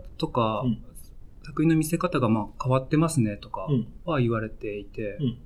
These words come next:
Speaker 1: まあそれが特徴なのかなって。
Speaker 2: でも自分の中では別にそんな変わったことしてやろうっていうわけではなくて。
Speaker 1: うんとね、
Speaker 2: うん。
Speaker 1: その学生時代の話になると、
Speaker 2: うんうん。
Speaker 1: 僕映像学科っていうところに
Speaker 2: うん。うんうん。
Speaker 1: 行っていて、
Speaker 2: うん。
Speaker 1: むさびの。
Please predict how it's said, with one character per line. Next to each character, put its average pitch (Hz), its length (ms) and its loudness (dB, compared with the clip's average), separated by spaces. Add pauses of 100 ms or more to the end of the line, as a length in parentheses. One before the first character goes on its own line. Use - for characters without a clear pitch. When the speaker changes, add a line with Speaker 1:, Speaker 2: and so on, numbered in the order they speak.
(120)
Speaker 1:
ま 151 80 -4
あ - 20 -10
そ 180 140 0
れ 185 80 4
が 185 140 2
特 160 260 -8
徴 151 140 2
な 147 80 6
の 151 100 4
か - 80 -10
な - 100 -10
っ - 40 -14
て。 - 220 -16 (280)
Speaker 2:
で 220 80 2
も 190 60 2
自 156 120 -2
分 208 80 4
の 233 40 6
中 233 200 8
で 127 60 6
は 113 60 4
別 113 120 0
に 117 80 -2
そ 131 100 -2
ん 123 40 0
な 120 240 0 (380)
変 202 100 6
わ 202 60 2
っ - 40 -12
た - 60 2
こ 170 80 0
と 143 80 2
し - 80 -4
て 185 100 0
や 180 100 4
ろ 190 220 6
う 190 40 -10
っ - 20 -12
て 233 80 0
い 240 40 4
う 247 40 4
わ 247 80 4
け 247 80 2
で - 80 2
は - 60 -2
な - 140 -10
く - 360 -18
て。 - 120 -16 (260)
Speaker 1:
う - 40 4
ん 131 40 6
と 135 140 2
ね、 123 340 2
Speaker 2:
う - 40 -6
ん。 113 100 -6 (600)
Speaker 1:
そ - 140 -4
の 139 300 4 (200)
学 175 200 2
生 247 180 6
時 233 100 6
代 226 140 6
の 107 80 2
話 113 300 -2
に 104 80 -2
な 101 80 -4
る 95 80 -8
と、 - 140 2
Speaker 2:
う - 20 8
ん - 40 8
う - 20 6 (120)
ん。 - 120 -10 (240)
Speaker 1:
僕 - 440 2
映 185 160 8
像 214 220 6
学 208 220 2
科 - 120 -2
っ 107 60 -4
て - 180 -4
い 98 80 0
う - 40 -4
と - 120 -14
こ 110 100 -4
ろ 131 100 2
に 277 160 -4 (260)
Speaker 2:
う 147 40 0
ん。 - 20 0
う 107 40 2
ん - 20 -8
う 107 120 -4
ん。 - 100 -10 (100)
Speaker 1:
行 110 120 -2
っ - 40 -16
て - 120 -2
い 101 80 -2
て、 107 180 -2
Speaker 2:
う 104 40 -2
ん。 104 100 -6
Speaker 1:
む 120 80 0
さ 110 140 -4
び 98 120 0
の。 101 160 -2